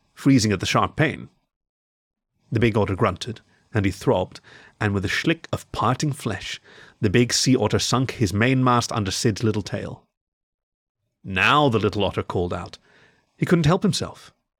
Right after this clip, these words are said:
Immediately the big otter wrapped a paw around Sid's short muzzle to stifle the moan.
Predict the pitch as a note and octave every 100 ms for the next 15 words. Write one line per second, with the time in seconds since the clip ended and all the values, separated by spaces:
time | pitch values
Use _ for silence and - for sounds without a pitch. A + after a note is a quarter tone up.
0 | _ _ _ _ _ C3+ B2+ C#3 D3 C3+
1 | A#2+ A2+ B2+ B2 A2+ A2+ - A#2+ - A2
2 | A2 G#2+ G2+ - A#2 - A#2 G2 A2 A#2+
3 | G2+ F#2 - - - - G#2+ G#2 G#2 G2+
4 | A2 F2 F#2+